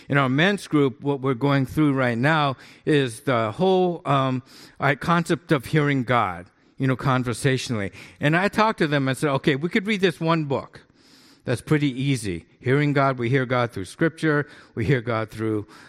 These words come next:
uh, you know, other people. We hear God through circumstances." But then there's another book called Dallas, that was written by Dallas Willard. It's gonna be a little bit harder. <laughs> It's gonna challenge us.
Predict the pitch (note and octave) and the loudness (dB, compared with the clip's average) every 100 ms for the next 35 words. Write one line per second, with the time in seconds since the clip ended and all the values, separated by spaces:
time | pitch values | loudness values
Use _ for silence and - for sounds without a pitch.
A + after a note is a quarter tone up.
0 | - A#2+ A#2+ G#2 G#2 G#2 - - D#3+ D#3 | -8 -4 -2 -2 -4 -6 -4 -4 0 0
1 | D3 D3 B2+ F#2+ A#2 A2+ G#2 G#2 - F#2+ | 0 0 -2 -4 -4 -2 -2 -2 -6 -8
2 | F2 D#3+ D#3+ D3 - D3+ C#3+ C#3 D3+ C#3 | -4 -4 -2 -4 -2 0 0 0 -2 -2
3 | C#3 - - - _ _ _ _ D#3+ D3+ | -4 -12 -20 -20 _ _ _ _ -2 0
4 | F#3 F3+ E3+ E3+ F#3 D#3+ A#2+ F#2 - - | 2 2 2 2 2 0 -4 -8 -12 -20
5 | - _ _ _ _ _ _ _ - B2+ | -20 _ _ _ _ _ _ _ -2 0
6 | A2+ A#2+ A#2+ A2 - D#3+ C#3 B2 A#2 C3+ | 0 -2 -2 -6 -12 -4 -2 -2 -4 -6
7 | B2+ B2 B2 - _ - B2+ A#2+ A#2+ A#2 | -4 -6 -6 -14 _ -4 -2 2 0 -2
8 | - - A2 E2 - - _ _ _ - | -8 -8 -6 -6 -12 -20 _ _ _ -20
9 | - _ _ _ G#2+ - C3+ B2 A2 C3 | -20 _ _ _ -12 -4 -2 -2 0 0
10 | B2 A2+ A#2 F3 G3 G3+ D#3 G3+ G3+ D3 | 0 -4 -2 0 2 0 -2 0 0 0
11 | F2+ - - _ _ - A3+ - D3 - | -6 -10 -20 _ _ -4 -4 -2 -8 -4
12 | D#3 D3+ C#3 D#3+ - F#3+ E3+ D3 - F3+ | -4 -2 0 0 0 -2 -2 -2 -2 -2
13 | G3+ G#3 E3+ A#2+ D3+ - C3 C3 - - | 0 0 -2 -2 -10 -4 -2 -2 -8 -12
14 | - | -14